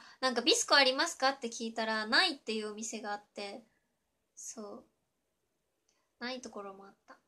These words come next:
<laughs> そうなんですよ。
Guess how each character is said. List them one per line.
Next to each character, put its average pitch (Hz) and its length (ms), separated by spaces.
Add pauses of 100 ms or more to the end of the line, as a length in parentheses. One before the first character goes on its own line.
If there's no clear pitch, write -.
(920)
<laughs> 247 540 (1200)
そ 277 260
う - 40
な 247 140
ん 220 100
で 226 80
す - 180
よ。 - 60